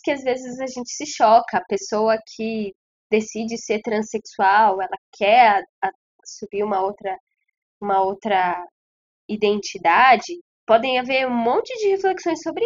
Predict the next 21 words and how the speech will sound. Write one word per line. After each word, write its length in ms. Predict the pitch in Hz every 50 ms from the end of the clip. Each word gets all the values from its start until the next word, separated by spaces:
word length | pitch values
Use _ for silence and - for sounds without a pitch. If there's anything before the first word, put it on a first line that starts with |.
| 466 359
isso, 200 | - - - 226
mas 220 | 226 233 240 240
uma 220 | 269 294 359 349
delas 400 | - 254 247 254 269 311 320 320
é 100 | 330 302
o 40 | 311
respeito 640 | 320 320 339 339 339 - - 320 302 339 349 - -
ao 100 | 370 370
processo 580 | - 381 381 370 370 - 330 - - - 320 -
de 120 | - 294
autorregulação 1000 | 269 269 302 - 311 285 269 302 285 247 262 277 294 330 311 - - 302 320 330
do 80 | 320 311
indivíduo, 560 | 277 262 247 247 226 220 220 202 190 - - _ _ _ _ _ _ _ _ _ _
porque 220 | - 294 - - 302
as 120 | 277 285
leis 540 | 285 277 269 277 294 330 330 - - - _ _ _ _ _ _ _ _ _ _ _ _ _ _ _ _ _ _ _ -
naturais 600 | 247 247 262 262 262 - 277 254 240 247 285 -
estão 220 | - - 339 330
dentro 380 | 320 339 339 349 349 - 453 440
dele, 340 | 392 339 294 269 254 214
né? 180 | 208 214 214 220